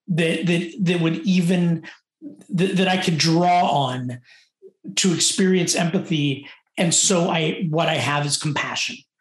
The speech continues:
You know, what I, what I have is, uh, you know, one of the, one of the things that, that I work with very strongly is if, if I don't believe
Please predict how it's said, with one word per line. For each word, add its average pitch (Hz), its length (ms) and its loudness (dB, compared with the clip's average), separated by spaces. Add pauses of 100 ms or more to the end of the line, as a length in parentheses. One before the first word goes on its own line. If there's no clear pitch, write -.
(300)
You 165 80 -2
know, 147 140 2
what 147 160 0
I, 156 180 -2
what 165 200 0
I 151 100 0
have 151 340 0
is, 143 280 -2 (360)
uh, 143 480 0 (320)
you 165 100 2
know, 151 80 2
one 160 220 2
of 151 60 0
the, 151 200 2
one 165 180 0
of 151 80 0
the 151 80 -2
things 160 300 0
that, 151 340 -2
that 151 140 0
I 147 60 2
work 160 340 0
with 151 260 -2 (340)
very 156 300 0
strongly 170 760 0 (260)
is 151 180 2
if, 156 220 -2
if - 320 -4
I 214 400 0
don't 190 320 0
believe 147 720 -2